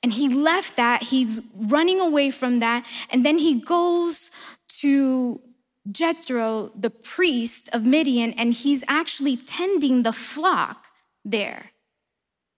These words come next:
Moses right now is about roughly eighty years old, and he's around the area, um, around Mount Sinai, but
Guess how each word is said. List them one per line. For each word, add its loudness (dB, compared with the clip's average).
Moses 2
right -2
now 2
is 0
about 0
roughly -2
eighty 2
years 0
old, 0
and 0
he's -2
around 0
the -2
area, -2
um, -4
around -2
Mount 0
Sinai, -2
but -2